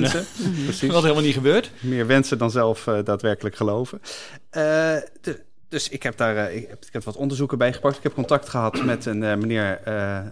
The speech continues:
Speaker 1: professor Poluchin
Speaker 2: Mhm.
Speaker 1: in, eh, in de Verenigde Staten. En, eh,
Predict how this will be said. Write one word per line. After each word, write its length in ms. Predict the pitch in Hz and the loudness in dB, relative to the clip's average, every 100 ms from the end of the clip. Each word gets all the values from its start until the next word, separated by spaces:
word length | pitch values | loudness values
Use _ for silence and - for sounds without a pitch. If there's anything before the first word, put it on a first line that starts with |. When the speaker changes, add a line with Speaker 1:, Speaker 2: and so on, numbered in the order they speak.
| - | -10
Speaker 1:
professor 300 | 117 110 - | -10 -8 -8
Poluchin 680 | - 107 147 - 165 208 254 - - | -2 0 0 2 0 0 -4 -8 -16
Speaker 2:
Mhm. 160 | 123 120 | -10 -6
Speaker 1:
in, 140 | 131 117 | -2 -2
eh, 140 | 104 | -2
in 60 | 113 | -4
de 60 | |
Verenigde 320 | 107 107 98 101 | 0 -2 -2 -6
Staten. 500 | - 95 123 - - - - - - - | -4 -4 -6 -10 -12 -16 -18 -20 -20 -8
En, 360 | 135 117 95 - | -4 -4 -6 -10
eh, 320 | 113 101 101 | -8 -6 -6